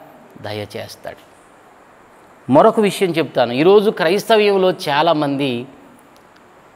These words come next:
తినే వాటి విషయంలో కూడా సందేహాలు వ్యక్తం చేస్తున్నారు. పాత నిబంధనలో ఇస్రాయేలీలకు దేవుడు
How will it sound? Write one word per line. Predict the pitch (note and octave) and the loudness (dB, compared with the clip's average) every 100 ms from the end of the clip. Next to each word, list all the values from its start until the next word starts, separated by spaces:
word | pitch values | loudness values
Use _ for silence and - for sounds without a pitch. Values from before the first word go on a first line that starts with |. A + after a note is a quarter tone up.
| - | -6
తినే | F#3 G3+ B3+ | 0 4 6
వాటి | C4+ C4 C4 C4 | 8 6 6 2
విషయంలో | B3 A#3+ A#3+ A#3 A3+ | 2 0 0 4 4
కూడా | G#3 A3 | 4 2
సందేహాలు | A3 F#3 F#3+ F#3+ F3+ F3 | 0 0 0 0 2 2
వ్యక్తం | D#3 C#3 D3 C3+ | 2 0 -4 -2
చేస్తున్నారు. | A#2+ A2+ - A2+ G2+ - - _ _ _ _ - _ - | -2 -4 -10 -12 -12 -16 -20 _ _ _ _ -20 _ 0
పాత | D#3 F#3 | 2 4
నిబంధనలో | G#3+ F#3 F3+ F3 E3 E3+ | 2 4 2 2 2 4
ఇస్రాయేలీలకు | D#3 C#3+ E3+ E3+ E3+ D#3 C#3+ | 4 0 0 2 2 0 -2
దేవుడు | C3+ C#3 D3 C#3+ C3 B2+ | 0 0 2 0 0 -2